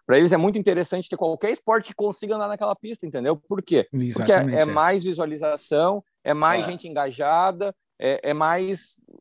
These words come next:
Speaker 3: Aí você vai ter dias de
Speaker 1: Olimpíada sendo visto.
Speaker 3: Você vai ter dias de shows com modalidades e apresentações, atrações diferentes durante uma semana. Aí você
Speaker 1: Exatamente.
Speaker 3: tem várias,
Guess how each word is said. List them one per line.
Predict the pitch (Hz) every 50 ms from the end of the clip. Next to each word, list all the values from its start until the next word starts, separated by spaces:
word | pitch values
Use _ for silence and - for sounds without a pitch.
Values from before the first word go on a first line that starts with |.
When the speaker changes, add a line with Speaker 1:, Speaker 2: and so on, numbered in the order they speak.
| _ -
Speaker 3:
Aí | - 175
você | - 147
vai | 160 175
ter | 175 180 175
dias | - 170 - 160 175
de | 196 208
Speaker 1:
Olimpíada | 190 196 190
sendo | 190 - 202 196 214 208
visto. | 160 185 180 175 165 147 - _ 131 113 _ _ _ _ _
Speaker 3:
Você | - - 156
vai | 147 151 151
ter | - 175 170 165
dias | 165 - - 214 190 202 202 165
de | - 185 185
shows | 165 - - - 175 175 180 196 214 208 - - - _ _
com | - 185 180 185 185 185 180
modalidades | 175 170 165 170 165 165 165 - 131 147 143 151 160 160 - - - 170
e | 170 180 180 175 175 170 -
apresentações, | - - - 156 151 139 165 165 - 160 151 139 - - - 147 160 165 165
atrações | 160 - - 160 156 143 - - 156 156 156
diferentes | 160 165 - - 165 151 139 143 147 160 165 165 - -
durante | - 160 151 151 147 - -
uma | 160
semana. | 156 - 170 165 165 160 135 123 113 101 - _ _ _ _ _ _ _ _ _ _ _ _
Aí | 104
você | 98 - 147
Speaker 1:
Exatamente. | 165 175 151 151 147 - - 190 202 202 190 170 156 - -
Speaker 3:
tem | - 156
várias, | 147 139 131 120 - -